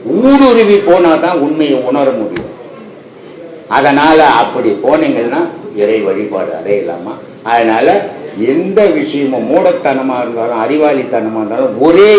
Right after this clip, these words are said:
இடத்துல இருந்து உண்மையை தேடு. அப்பதான் உன்-, உனக்கு தெளிவுகளுக்கும் உண்மையும் புரியும். ஆனா, கண்ட இடத்துல போய் தேடினா, என்கிட்ட வந்தா நான் ஒண்ணு சொல்லுவேன், இன்னொருத்தர்கிட்ட போனா அவருக்கு ஏத்த மாதிரி சொல்லுவாரு, இன்னொருத்தர்கிட்ட போனா அவருக்கு ஏத்த மாதிரி. கட்சியில நீ எதையுமே கேட்க முடியாத போயிடுவ. என்கிட்ட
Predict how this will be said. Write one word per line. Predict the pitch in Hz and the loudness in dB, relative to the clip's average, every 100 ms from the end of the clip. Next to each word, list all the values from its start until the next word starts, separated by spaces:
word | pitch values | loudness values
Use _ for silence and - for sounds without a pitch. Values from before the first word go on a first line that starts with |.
| 165 | 4
இடத்துல | 156 196 180 160 | 2 0 0 0
இருந்து | 143 135 | 0 0
உண்மையை | 143 160 147 123 | 2 0 0 -2
தேடு. | 127 151 202 - - - - - - - - - - - - - - | -2 -4 -4 -8 -12 -16 -18 -20 -20 -20 -20 -20 -20 -20 -20 -20 -4
அப்பதான் | 143 214 196 202 220 202 | -2 2 4 6 4 2
உன்-, | 175 147 | 0 -2
உனக்கு | 143 120 - | -4 -4 0
தெளிவுகளுக்கும் | 156 190 175 160 143 139 127 147 | 2 2 2 2 2 0 -2 0
உண்மையும் | 160 147 135 - | 0 0 0 -4
புரியும். | 127 127 110 - - - - - | -4 -4 -6 -8 -14 -18 -12 -2
ஆனா, | 180 185 | 0 2
கண்ட | 160 165 202 226 240 220 | 2 2 2 4 6 4
இடத்துல | 202 196 175 | 4 0 2
போய் | 175 170 | 2 2
தேடினா, | 160 175 208 170 | 0 2 0 2
என்கிட்ட | 170 180 185 | 2 0 2
வந்தா | 175 175 | 2 2
நான் | 165 160 180 | 2 2 2
ஒண்ணு | 165 | 2
சொல்லுவேன், | 160 175 180 | 2 2 2
இன்னொருத்தர்கிட்ட | 165 175 170 151 | 2 2 0 0
போனா | 143 165 | 0 2
அவருக்கு | 156 170 165 165 | 2 2 2 2
ஏத்த | 160 156 | 2 0
மாதிரி | 156 | 0
சொல்லுவாரு, | 156 156 170 165 | 0 0 0 2
இன்னொருத்தர்கிட்ட | 175 160 151 143 139 | 0 0 -4 -6 -4
போனா | 156 165 | -2 0
அவருக்கு | 160 156 | 0 0
ஏத்த | 151 147 | -2 -4
மாதிரி. | 127 - - - | -6 -10 -12 0
கட்சியில | 165 170 196 208 | 0 4 4 4
நீ | 175 147 | 4 4
எதையுமே | 165 202 208 208 214 | 4 6 4 4 0
கேட்க | 170 165 160 | 0 2 0
முடியாத | 139 135 131 127 | 0 0 0 -4
போயிடுவ. | 123 104 - - - - - - | -6 -6 -6 -10 -16 -18 -4 2
என்கிட்ட | 175 180 208 | 4 4 4